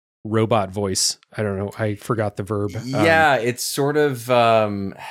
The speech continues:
Speaker 2: this strange, like, uh, it's, it sound-, yeah, it sounds sort of almost like, it almost sounds like you're listening to someone on an answering machine from back in the day,
Speaker 1: Uh-huh.
Speaker 2: but with a li-,
Speaker 1: <laughs>
Speaker 2: but,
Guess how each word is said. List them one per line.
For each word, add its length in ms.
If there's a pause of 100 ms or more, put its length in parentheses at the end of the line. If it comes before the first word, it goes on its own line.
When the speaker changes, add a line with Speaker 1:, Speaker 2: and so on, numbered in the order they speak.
(180)
Speaker 2:
this 160
strange, 960
like, 340 (460)
uh, 680 (600)
it's, 260
it 120
sound-, 380
yeah, 120
it 80
sounds 240 (380)
sort 440
of 280 (880)
almost 300
like, 120
it 180
almost 260
sounds 260
like 200
you're 160
listening 280
to 80
someone 520
on 160
an 80
answering 360
machine 340
from 140
back 240
in 40
the 80
day, 300 (180)
Speaker 1:
Uh-huh. 280
Speaker 2:
but 180
with 160
a 60
li-, 180
Speaker 1:
<laughs> 40
Speaker 2:
but, 380